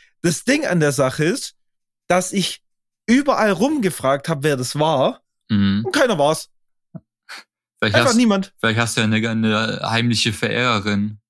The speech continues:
Speaker 1: Ja,
Speaker 2: Eine
Speaker 1: wahrscheinlich.
Speaker 2: geheime Verehrerin.
Speaker 1: Ja. Ro-, Roberts Guess war, ich hab einen Stalker. <laughs> Ähm, wir wollen's mal nicht hoffen. Er hat das kombiniert mit, "Heute Morgen war mein Seitenspiegel kaputt einfach."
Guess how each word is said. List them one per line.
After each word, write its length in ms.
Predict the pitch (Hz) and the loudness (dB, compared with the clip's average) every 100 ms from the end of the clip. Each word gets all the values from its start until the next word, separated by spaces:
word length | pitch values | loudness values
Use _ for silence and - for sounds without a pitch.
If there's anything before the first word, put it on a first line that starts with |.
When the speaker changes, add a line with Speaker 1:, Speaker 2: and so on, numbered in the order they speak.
| _ _ _ 139 | _ _ _ -4
Speaker 1:
Ja, 180 | 151 | -2
Speaker 2:
Eine 80 | 147 | 4
Speaker 1:
wahrscheinlich. 80 | 107 | 4
Speaker 2:
geheime 360 | 107 113 120 110 | 4 2 2 -2
Verehrerin. 800 | 117 113 123 123 104 104 104 101 _ _ _ _ - | -2 0 2 2 2 0 -2 -4 _ _ _ _ -2
Speaker 1:
Ja. 60 | |
Ro-, 180 | 165 165 | -2 -2
Roberts 500 | 160 220 233 220 - | 0 2 2 0 -2
Guess 300 | 196 202 202 | 0 0 0
war, 280 | 180 190 196 | 0 0 0
ich 120 | 170 | -2
hab 80 | 175 | -2
einen 80 | 143 | -2
Stalker. 600 | - - 160 170 123 147 _ _ _ | -6 -2 -2 -2 -4 -6 _ _ _
<laughs> 540 | 127 92 - 104 101 - - - 110 147 139 - - 139 - - _ - - - - - | 2 2 2 -2 -4 -10 -12 -4 -2 -2 -4 -8 -4 -4 -4 -14 _ -20 -18 -18 -20 -6
Ähm, 440 | - 160 165 160 | 0 0 0 0
wir 140 | 156 160 | -2 0
wollen's 280 | 196 202 - | 0 -2 -4
mal 140 | 147 | -2
nicht 180 | 151 - | -2 0
hoffen. 440 | 202 - 175 226 _ _ - | -2 0 -2 -2 _ _ -2
Er 100 | 165 | -2
hat 160 | 196 | -2
das 160 | 196 - | -8 -4
kombiniert 600 | 196 180 180 180 214 190 | -2 0 2 2 0 0
mit, 200 | 196 180 | -2 0
"Heute 240 | 175 170 | -2 0
Morgen 340 | 170 185 196 165 | 0 0 0 0
war 100 | 151 | 0
mein 200 | 147 139 | -2 -2
Seitenspiegel 680 | 180 226 180 - 139 135 127 | -2 -4 -8 -6 -4 -4 -4
kaputt 380 | 143 - 147 | -6 -6 -6
einfach." 440 | - 127 151 185 | -4 -4 -2 -4